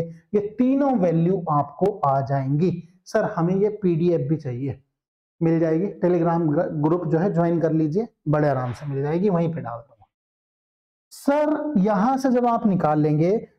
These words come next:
तो ये बड़ा क्लियरली दिखाई देगा आपको, ठीक है, क्या ये कि पी टू, पी वन, पी थ्री, जो कि आपका option one में था इसके questions के, ये numerical था,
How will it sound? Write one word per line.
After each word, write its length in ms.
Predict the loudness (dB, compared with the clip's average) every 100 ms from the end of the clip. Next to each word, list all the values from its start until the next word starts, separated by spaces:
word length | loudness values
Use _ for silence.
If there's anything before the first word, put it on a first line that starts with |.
| 0
तो 120 | 2
ये 240 | 2 2 2
बड़ा 180 | 2 0
क्लियरली 680 | -4 -2 2 2 2 2
दिखाई 340 | 0 0 0 2
देगा 240 | 2 2
आपको, 560 | 0 -2 -2 -2 -4 -12 _ -2
ठीक 140 | 0
है, 120 | 0 -4 _
क्या 320 | 0 0 -4 -12 _ _ -2
ये 200 | 0 0 -2 -10 _
कि 60 | -4
पी 320 | -2 -2 -2 -2 -2
टू, 140 | -2 -2
पी 260 | -2 0 2
वन, 240 | 2 0
पी 220 | 0 0 -2 -2
थ्री, 380 | 0 0 -2 -6 -6 0
जो 160 | 0
कि 160 | 0 0
आपका 320 | 0 0 -2 -2 0
option 400 | 0 0 -2 0 0 0
one 140 | 0 2
में 260 | 2 0 -2
था 520 | 0 0 0 -6 -18 _ -4
इसके 320 | -4 -4 -6
questions 580 | -2 -2 -2 -4 -6 -6
के, 120 | -4
ये 140 | 0
numerical 500 | 2 2 2 2 0 0
था, 260 | -2 -4